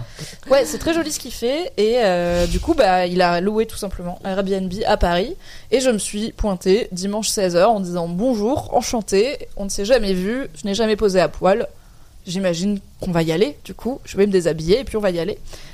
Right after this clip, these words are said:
Euh, lui, il travaille beaucoup sur la lumière et comment elle tombe sur les corps, donc il est moins dans, euh, il va pas me dire, « OK, soit sensuel, soit machin », il va plutôt me dire, « Amène ta jambe un peu plus à gauche,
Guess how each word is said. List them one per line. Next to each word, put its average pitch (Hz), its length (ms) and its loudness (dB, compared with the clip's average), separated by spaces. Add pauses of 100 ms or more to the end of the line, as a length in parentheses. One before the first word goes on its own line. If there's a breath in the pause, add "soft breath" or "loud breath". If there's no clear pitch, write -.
(180 loud breath)
Euh, 190 140 6
lui, 254 140 0
il - 40 -2
travaille 196 300 4
beaucoup 202 300 -4
sur 214 180 -4
la 175 120 0
lumière 220 380 0
et 202 100 -2
comment 202 200 -4
elle 190 80 -4
tombe 220 160 -8
sur 220 160 -6
les 196 80 -2
corps, 233 400 -2
donc 196 240 -6
il 196 100 0
est 190 60 4
moins 226 300 2
dans, 202 320 2
euh, 185 160 4
il 175 40 0
va 170 120 2
pas 190 160 4
me 202 80 2
dire, « 208 160 2
OK, 196 240 -2
soit 196 260 2
sensuel, 196 540 -2
soit 196 180 0
machin », 196 320 -4
il 233 80 -4
va 185 80 4
plutôt 196 240 -4
me 190 80 -2
dire, « 202 180 2
Amène 214 240 0
ta 208 140 2
jambe 208 260 0
un - 80 -2
peu 196 100 -8
plus 214 140 -4
à 208 100 6
gauche, 233 380 2